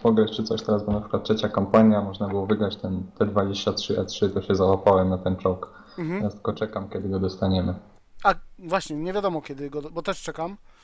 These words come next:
Speaker 1: No ponoć koledzy mówili, że to jakieś dwóch tygodni. Ponoć
Speaker 2: Mhm,
Speaker 1: pałka
Speaker 2: mhm.
Speaker 1: była rozdawana, ta dziesiątka do miesiąca.
Speaker 2: No, no, no,
Speaker 1: No,
Speaker 2: no,
Speaker 1: nie
Speaker 2: no.
Speaker 1: jestem pewien, bo nie mam.
Speaker 2: Dobra, no to
Speaker 1: Tego
Speaker 2: co?
Speaker 1: nie ważne.
Speaker 2: Na koniec, jeżeli byś chciał pozdrowić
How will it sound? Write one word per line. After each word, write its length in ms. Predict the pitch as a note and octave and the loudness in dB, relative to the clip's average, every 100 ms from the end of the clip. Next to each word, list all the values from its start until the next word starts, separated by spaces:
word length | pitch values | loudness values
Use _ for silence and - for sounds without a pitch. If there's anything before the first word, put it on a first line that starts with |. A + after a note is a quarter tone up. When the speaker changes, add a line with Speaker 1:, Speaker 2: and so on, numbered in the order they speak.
| - - - - - | -20 -20 -20 -16 -2
Speaker 1:
No 120 | C3+ | 0
ponoć 280 | D3 G#3 G#3 | 6 4 6
koledzy 300 | - G3+ G3+ | 4 4 6
mówili, 360 | G3 F#3+ F#3+ F#3 | 4 4 4 4
że 100 | E3+ | 2
to 80 | |
jakieś 280 | E3 E3 D3+ | 0 0 -2
dwóch 360 | C#3+ C3+ C#3+ - | 0 2 2 2
tygodni. 640 | C3 C3 A2+ G#2+ G#2 A2 G#2+ - - - | 4 6 6 6 6 4 -2 -14 -14 2
Ponoć 140 | A#2 A#2 | 2 4
Speaker 2:
Mhm, 120 | D3 | 4
Speaker 1:
pałka 220 | F3+ C#3 | 4 4
Speaker 2:
mhm. 60 | B2 | -4
Speaker 1:
była 180 | B2 | -6
rozdawana, 440 | B2 A#2+ B2+ B2+ A#2 | -8 -10 -10 -8 -10
ta 100 | A2 | -8
dziesiątka 480 | A2 A2 B2+ B2 A#2+ | -8 -4 -6 -2 0
do 100 | A2+ | 2
miesiąca. 560 | A#2+ - A2+ F#2+ - - - - - F3+ | 0 2 0 0 -8 -10 -20 -20 -20 -10
Speaker 2:
No, 220 | E3+ E3 | -6 -4
no, 160 | D#3+ | -4
no, 60 | D3+ | -6
Speaker 1:
No, 80 | D3+ | -4
Speaker 2:
no, 80 | - | -2
Speaker 1:
nie 60 | |
Speaker 2:
no. 60 | D3+ | -4
Speaker 1:
jestem 300 | D3+ B2+ G#2 | -6 -8 -8
pewien, 260 | G#2 G2 G2+ - - | -8 -10 -16 -18 -2
bo 140 | A2 | 4
nie 140 | A2 A2 | 6 6
mam. 220 | G2 F#2+ - _ - _ _ _ _ _ _ - _ _ _ _ _ _ | 4 -4 -8 _ -20 _ _ _ _ _ _ -20 _ _ _ _ _ _
Speaker 2:
Dobra, 220 | G4+ D#4+ | -2 0
no 120 | A#3 B3+ | 0 -2
to 120 | C4 | -2
Speaker 1:
Tego 140 | B3 | 2
Speaker 2:
co? 100 | G3+ | 0
Speaker 1:
nie 60 | A3 | 0
ważne. 140 | - - - - | -12 -18 -20 -16
Speaker 2:
Na 240 | G#3+ A3+ A3+ | -10 -4 -2
koniec, 360 | A3 G#3 F#3+ | -2 -4 -8
jeżeli 420 | G3 F#3+ E3+ F#3+ E3 | -8 -8 -6 -8 -8
byś 200 | E3 D3 | -10 -10
chciał 340 | - F3 E3+ | -6 -4 -4
pozdrowić 680 | - C#3 B2+ D#3+ D3 C#3 | -6 -10 -4 -4 -4 -12